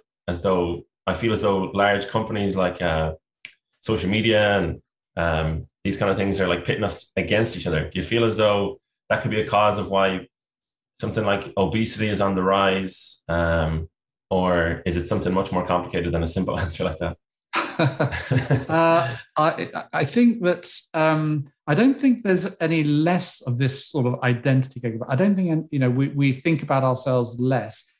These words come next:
Speaker 2: If anything, I suspect that nowadays people, um, think about themselves and image themselves more, uh, because certainly, you know, when I was growing up, you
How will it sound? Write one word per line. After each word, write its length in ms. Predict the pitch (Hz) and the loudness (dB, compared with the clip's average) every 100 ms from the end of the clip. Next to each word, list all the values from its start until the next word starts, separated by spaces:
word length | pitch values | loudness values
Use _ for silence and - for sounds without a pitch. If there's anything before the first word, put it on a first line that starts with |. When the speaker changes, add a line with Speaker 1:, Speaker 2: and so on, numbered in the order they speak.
| _ | _
Speaker 2:
If 160 | 147 135 | -2 2
anything, 560 | 185 202 180 131 127 | 4 2 2 0 2
I 120 | 135 - | 2 0
suspect 600 | - 131 - 139 127 - | 0 -2 -2 -2 -4 -6
that 260 | 139 131 - - _ _ _ _ | -2 -2 -4 -10 _ _ _ _
nowadays 540 | 131 143 151 151 131 127 | 2 4 4 4 2 0
people, 720 | - 143 - 135 131 131 - _ _ _ - | -2 -4 0 2 2 0 -6 _ _ _ -2
um, 580 | 135 135 131 131 135 | 2 4 4 4 2
think 280 | - - 147 | 0 -2 0
about 280 | 139 135 139 | 2 0 0
themselves 560 | 131 127 139 127 123 135 | -2 -2 0 0 0 -2
and 160 | 127 127 | -2 0
image 380 | 160 156 135 - | 2 2 0 -4
themselves 600 | 123 117 131 120 117 - | -2 0 2 2 0 0
more, 440 | 190 135 92 82 _ _ _ - | 2 2 -2 -12 _ _ _ 0
uh, 180 | 131 127 | 2 2
because 520 | 143 131 156 135 127 | 0 0 2 2 2
certainly, 380 | - 185 151 139 | 0 2 2 2
you 100 | 135 | 2
know, 120 | 120 | 2
when 140 | 120 | 2
I 140 | 143 175 | 2 2
was 160 | 139 | 0
growing 360 | - 127 120 120 | 0 0 0 0
up, 180 | 127 - 151 | -4 -6 -4
you 420 | 151 170 165 | 0 0 -2